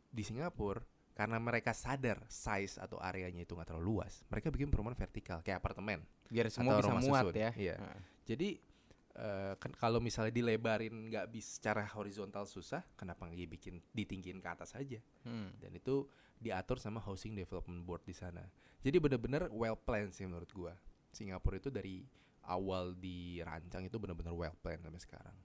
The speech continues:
Speaker 2: Oke. Nah, next, Ton, kita punya data apa lagi sih, Ton?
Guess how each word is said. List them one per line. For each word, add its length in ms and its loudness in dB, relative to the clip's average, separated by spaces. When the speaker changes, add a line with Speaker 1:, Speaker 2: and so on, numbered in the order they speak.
Speaker 2:
Oke. 240 -8
Nah, 160 4
next, 240 6
Ton, 160 8
kita 180 0
punya 160 2
data 220 2
apa 120 -4
lagi 200 -4
sih, 100 -12
Ton? 160 -8